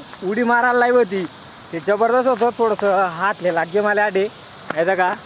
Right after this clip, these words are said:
ते एक नंबर होतं डायरेक्ट. म्हणजे ना, जबरदस्त स्टोरी रचेल आहे डायरेक्ट भूषण भाऊनी. एक नंबर स्टोरी रचेल आहे त्या भूषण भाऊनी. एक नंबर आहे.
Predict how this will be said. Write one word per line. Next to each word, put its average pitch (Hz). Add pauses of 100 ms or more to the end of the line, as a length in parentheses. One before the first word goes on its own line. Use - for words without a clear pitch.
(380)
ते 170
एक 208
नंबर 226
होतं 190
डायरेक्ट. 175 (340)
म्हणजे 190
ना, 240 (920)
जबरदस्त 226
स्टोरी 262
रचेल 262
आहे 226
डायरेक्ट 185
भूषण 156
भाऊनी. 165 (440)
एक 233
नंबर 254
स्टोरी 240
रचेल 240
आहे 233
त्या 185
भूषण 196
भाऊनी. 185 (380)
एक 226
नंबर 233
आहे. 226